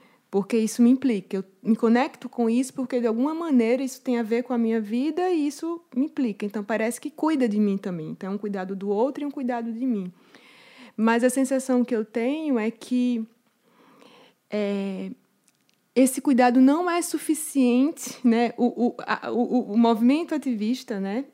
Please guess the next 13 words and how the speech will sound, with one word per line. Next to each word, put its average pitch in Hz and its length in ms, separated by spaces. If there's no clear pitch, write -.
desse 196 300
cuidado 202 400
do 190 140
outro, 196 240
de 196 100
si, 233 140
não 254 100
é 277 60
suficiente 269 500
pra 269 180
cuidar 254 300
de 254 100
coisas 285 600